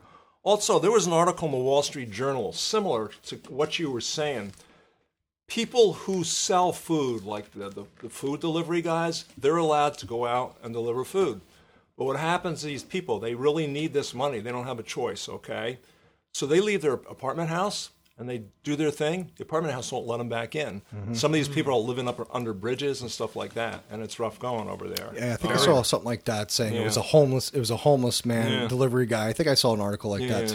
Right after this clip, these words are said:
Speaker 2: too in China. Is that the one?
Speaker 1: Yeah.
Speaker 2: Okay. Yeah. So, uh, yeah, there, I mean, there's a le-, there's not much information that's coming out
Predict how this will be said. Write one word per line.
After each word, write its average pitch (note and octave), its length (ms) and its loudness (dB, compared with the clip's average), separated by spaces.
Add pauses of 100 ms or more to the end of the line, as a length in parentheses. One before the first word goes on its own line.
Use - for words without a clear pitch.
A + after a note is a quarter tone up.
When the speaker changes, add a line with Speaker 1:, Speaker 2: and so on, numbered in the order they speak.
(100)
Speaker 2:
too A2 180 -2
in G#2+ 140 -6
China. G#2+ 280 -2
Is A2 80 -6
that A2+ 120 -2
the A#2+ 100 -4
one? A#2+ 260 -2
Speaker 1:
Yeah. A#2+ 280 2 (380)
Speaker 2:
Okay. F2 220 -14 (800)
Yeah. D#3+ 220 8
So, D#3+ 400 8
uh, D#3 360 8
yeah, F#3 180 4
there, F#3+ 220 2
I G3+ 60 4
mean, F#3+ 80 6
there's G3 120 6
a F#3 40 2
le-, G3 200 0
there's E3 180 2
not A3 200 6
much F#3 320 10
information F3+ 540 4
that's F3 180 4
coming F3 240 2
out F3 280 2